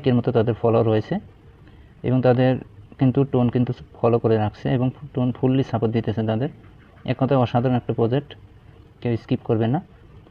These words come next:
মূল ভিডিওতে যাওয়ার পূর্বে আমাদের YouTube চ্যানেল যারা এখনও সাবস্ক্রাইব করে নাই, প্রত্যেকে সাবস্ক্রাইব করে নেন, যাতে করে পরবর্তীতে ইনকাম রিলেটেড ভিডিও আপলোড করলে সেটা সবার আগে আপনার কাছে পৌঁছে যায়। আজকের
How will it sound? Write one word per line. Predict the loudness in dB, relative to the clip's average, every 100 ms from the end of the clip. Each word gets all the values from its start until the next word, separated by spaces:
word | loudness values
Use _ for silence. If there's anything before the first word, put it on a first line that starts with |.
| -20 -20 -20 -20 -20 -8 2
মূল | 6 8 8
ভিডিওতে | 6 4 4
যাওয়ার | 4 4
পূর্বে | 2 2 0
আমাদের | 0 2 2
YouTube | 2 0 -2
চ্যানেল | 0 2
যারা | 2 0
এখনও | 0 -2 -2 -2
সাবস্ক্রাইব | -4 -2 -2 0
করে | 0 0
নাই, | -2
প্রত্যেকে | -4 -4 -4 -4 -4
সাবস্ক্রাইব | -6 -4 -4 -2
করে | 0
নেন, | -2 -2
যাতে | -2 0
করে | 0 2
পরবর্তীতে | 2 2 0 -2 -4 -6 -10 -12 0
ইনকাম | 2 4 2
রিলেটেড | 2 0 0 0
ভিডিও | 2 2
আপলোড | 0 -2 -4
করলে | -4 -4
সেটা | -4 -2
সবার | 0 0
আগে | 0 -2
আপনার | -4 -4
কাছে | -4 -6 -2
পৌঁছে | -2 -2 -8
যায়। | -10 -16 -20 -20 -20 -20 -20 -20 -20 -20 -20 -6 -4
আজকের | -4 2 2